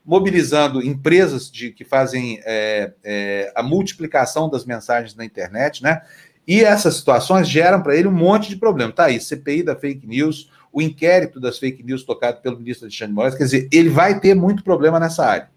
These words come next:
né? Então, é, o, o que é que se pode esperar de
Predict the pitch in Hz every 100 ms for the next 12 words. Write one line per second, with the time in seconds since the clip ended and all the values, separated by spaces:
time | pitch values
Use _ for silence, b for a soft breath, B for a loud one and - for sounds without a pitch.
0 | _ 127 151 b b b b - - 220
1 | 214 b b b _ 147 151 139 123 113
2 | _ _ _ _ - 156 156 165 202 220
3 | - 214 202 196 190 - 185 131 127 135
4 | - _ _ _ _ _ 110 120 165 180